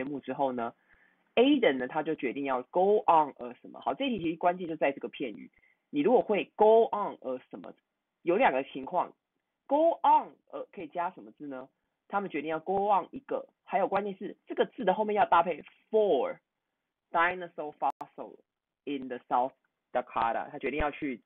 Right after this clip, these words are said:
找寻这个恐龙的化石。好，那这样子的话，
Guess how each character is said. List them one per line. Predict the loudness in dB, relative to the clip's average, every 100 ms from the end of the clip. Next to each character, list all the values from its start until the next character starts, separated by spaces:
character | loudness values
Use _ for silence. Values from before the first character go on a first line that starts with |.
| _
找 | 0 0
寻 | -4 -8
这 | -2
个 | 2 2 0 -6
恐 | -8 -4
龙 | -4 -4
的 |
化 | 2 4 4
石。 | 0 -12 -10 -10 -12 _ _ _ _
好， | 2 4 4 0 _ _ _ _ _
那 | -8 -8 -10 _
这 | 0
样 | 0 -2
子 | -4
的 | -2
话， | -2 -4